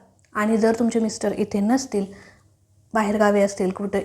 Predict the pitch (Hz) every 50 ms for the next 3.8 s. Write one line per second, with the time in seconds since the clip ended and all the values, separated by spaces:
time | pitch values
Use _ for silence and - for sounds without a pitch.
0 | - - 220 214 220 226 226 - 214 - - 254 247 247 240 220 - 208 196 202
1 | - 202 202 - 208 208 208 202 202 202 208 202 196 - - 233 262 - 269 240
2 | - - 220 214 226 226 - 220 196 196 202 196 208 190 185 185 - 180 190 233
3 | 247 - - - - - - _ - 233 240 233 220 190 180 175